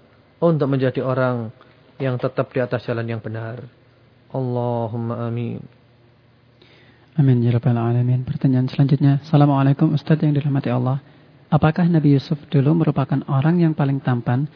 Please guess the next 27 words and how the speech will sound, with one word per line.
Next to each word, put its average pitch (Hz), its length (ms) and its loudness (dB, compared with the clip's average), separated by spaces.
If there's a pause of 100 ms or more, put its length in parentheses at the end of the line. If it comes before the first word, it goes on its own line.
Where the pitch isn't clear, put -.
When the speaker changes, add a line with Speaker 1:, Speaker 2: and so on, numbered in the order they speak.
(280)
Speaker 2:
sehingga 151 320 2
para 147 240 2
wanita 143 320 0
dulu 127 400 0
sampai 135 320 0
tergila-gila 139 560 0
padanya? 131 480 -2
Terima 131 320 -6
kasih. 131 320 -8 (400)
Speaker 1:
Waalaikumsalam 120 1120 -4
warahmatullahi 135 720 -2
wabarakatuh. 131 600 0 (280)
<clears throat> - 1800 -8
Amin 147 240 4
atas 127 240 -2
doanya. 120 560 -2
Semoga 113 400 -6
rahmat 113 400 -6
kasih 110 160 -10
sayang 113 400 -6
Allah 113 160 -6
Subhanahu 113 400 -8
wa - 60 -16
taala 123 580 0
terlimpahkan 113 560 -6
kepada 107 320 -8
Anda 113 240 -4